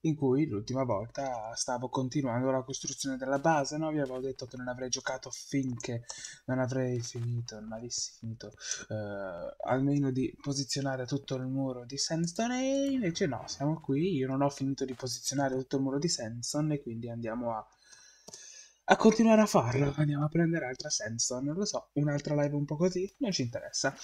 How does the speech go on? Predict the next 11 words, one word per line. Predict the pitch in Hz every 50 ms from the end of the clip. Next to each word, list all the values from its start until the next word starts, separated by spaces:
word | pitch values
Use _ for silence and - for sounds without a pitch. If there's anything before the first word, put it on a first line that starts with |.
| - - - -
Allora, | 226 175 127 104 95 107 117 - - - - - - - - - - - - - - - - - - - - - - - - - - - - - - - - - - - - - - - - - -
andremo | 160 160 165 175 180 185 180
a |
fare | - - 151 127 123
adesso | 127 135 160 190 190 - - - 247 262 - - - - - - - - - - - - - - - - -
più | - 156
o | 147
meno | 151 160 160 160 151
fino | - - 156 151 147 147
alle | 143 139 135 135
nove, | 139 143 147 151 151 180 185 -